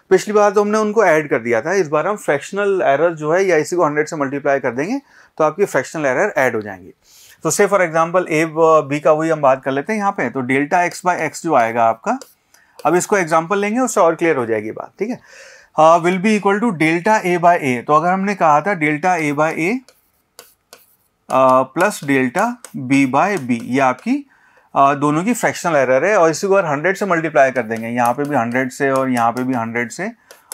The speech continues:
और यहाँ पे भी हंड्रेड से मल्टीप्लाई कर देंगे तो फिर आप परसेंटेज एरर ऐड कर सकते हैं इसमें, ठीक है।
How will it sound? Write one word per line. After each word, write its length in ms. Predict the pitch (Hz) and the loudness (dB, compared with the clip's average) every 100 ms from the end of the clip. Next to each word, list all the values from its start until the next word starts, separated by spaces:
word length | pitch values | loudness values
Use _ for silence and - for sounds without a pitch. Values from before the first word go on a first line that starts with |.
| - | -6
और 140 | 135 | -2
यहाँ 220 | 127 120 | 2 2
पे 120 | 127 139 | 0 -2
भी 120 | 135 | -2
हंड्रेड 240 | 123 127 | -2 -4
से 100 | 135 | -4
मल्टीप्लाई 440 | 131 123 127 131 127 | -4 -4 -2 -2 0
कर 120 | 127 | -2
देंगे 220 | 143 202 | -4 -6
तो 120 | 190 | -6
फिर 140 | 156 147 | -2 -2
आप 140 | 165 | 0
परसेंटेज 420 | 131 117 127 117 135 | -2 -2 -4 -2 -2
एरर 140 | 190 | -2
ऐड 280 | - 117 117 | -2 -2 -4
कर 140 | 107 | -8
सकते 280 | - 98 101 | -8 -14 -14
हैं 80 | 95 | -16
इसमें, 220 | - - 190 | -18 -10 -4
ठीक 80 | |
है। 80 | 254 | -4